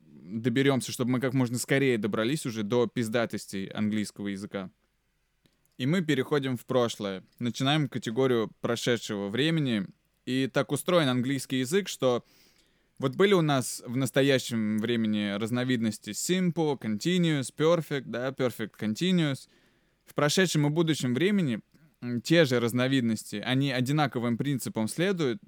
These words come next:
М, не сказать, что в ноль то же самое, но смотрите, вот сегодня у нас past simple. И давайте сопоставим его с принципами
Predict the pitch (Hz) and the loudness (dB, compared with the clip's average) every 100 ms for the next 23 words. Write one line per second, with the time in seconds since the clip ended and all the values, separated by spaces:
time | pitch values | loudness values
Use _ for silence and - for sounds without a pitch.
0 | - 123 139 143 147 151 - 160 143 117 | -16 -10 -4 -2 0 0 2 0 0 0
1 | - 117 127 131 113 117 113 110 160 190 | -2 0 2 2 2 0 0 0 0 2
2 | 160 107 101 113 135 123 135 127 120 101 | 2 0 -4 -4 -4 -2 -4 -4 -4 -4
3 | 95 113 160 131 139 131 120 131 - - | -6 -2 -2 0 0 0 -2 -2 -2 -2
4 | 123 - 123 110 101 98 - 85 117 147 | -2 -4 -2 -2 -4 -10 -14 -12 -4 0
5 | 147 120 131 131 117 101 110 - 143 131 | 2 2 2 0 -6 -4 -4 0 0 2
6 | 117 110 127 123 - 131 131 - 113 113 | 0 2 2 0 -2 -4 -2 -6 -4 -2
7 | 110 98 | 0 -4